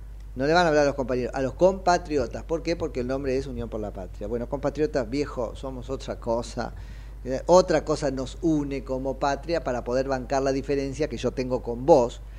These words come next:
Y que por eso sos un partido, sos una parte del todo, pero no el todo, ¿sí? Entonces esto de que ahora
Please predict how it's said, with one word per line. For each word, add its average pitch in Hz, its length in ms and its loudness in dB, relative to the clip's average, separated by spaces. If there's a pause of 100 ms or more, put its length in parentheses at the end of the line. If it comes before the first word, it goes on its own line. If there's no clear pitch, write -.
(200)
Y 147 80 -4
que 139 120 4
por 147 140 4
eso 175 120 2
sos 151 160 -2
un 175 140 -2
partido, 170 960 4
sos 147 180 -2
una 147 220 2
parte 190 640 4
del 151 300 2
todo, 135 460 4
pero 117 200 -6
no 120 120 -6
el 110 80 -10
todo, - 240 -12 (340)
¿sí? 139 80 -2
Entonces 127 480 -4
esto 131 220 -2
de 131 80 2
que 139 120 2
ahora 147 460 10